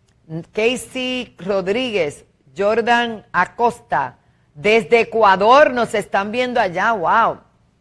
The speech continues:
Nancy Hernández de New Jersey dice presente. Díganos de dónde para así yo poder decirlo aquí también. Así que sigan así que vamos bien. Bueno, pon en las manos del Señor todas las cosas.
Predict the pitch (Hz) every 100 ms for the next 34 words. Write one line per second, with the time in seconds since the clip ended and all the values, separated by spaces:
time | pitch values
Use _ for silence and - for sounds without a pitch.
0 | _ _ _ _ - 180 220 233 - 240
1 | 185 190 226 233 226 202 196 175 233 247
2 | 233 214 - 262 240 226 196 - 233 254
3 | - - 165 131 _ _ 165 196 233 262
4 | 269 254 262 247 233 175 160 180 185 190
5 | 208 220 220 190 185 214 208 175 185 180
6 | 170 160 156 143 175 - 147 - _ _
7 | _ - 185 214 214 170 160 220 233 -
8 | 139 151 185 147 135 120 _ 208 208 123
9 | - _ _ _ _ _ _ _ _ _
10 | _ _ _ _ - 285 311 302 254 233
11 | 262 269 254 240 214 233 233 175 160 170
12 | - 135 - -